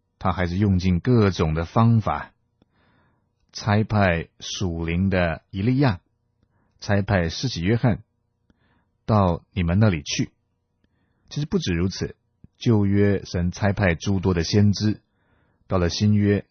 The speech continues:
在现在，神也差派许多的仆人，传讲悔改的信息。神的目的不是要毁灭我们，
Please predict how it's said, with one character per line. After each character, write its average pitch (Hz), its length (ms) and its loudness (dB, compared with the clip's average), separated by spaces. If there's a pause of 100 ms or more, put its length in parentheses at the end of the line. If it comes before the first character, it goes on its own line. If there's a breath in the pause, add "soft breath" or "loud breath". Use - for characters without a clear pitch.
(140)
在 90 140 -4
现 101 320 0
在， 92 300 0 (300)
神 104 200 -2
也 90 100 2
差 98 200 -2
派 90 340 0
许 - 300 -8
多 90 220 0
的 82 260 -2 (100)
仆 95 300 -2
人， 78 320 0 (500)
传 101 280 2
讲 78 340 -2 (120)
悔 90 420 -2
改 73 320 -2
的 76 360 -2
信 120 380 2
息。 135 240 2 (920)
神 190 260 2
的 196 60 4
目 185 160 4
的 123 140 2
不 101 140 -2
是 101 120 -2
要 98 120 6
毁 78 220 -2
灭 85 160 2
我 73 160 -6
们， - 180 -14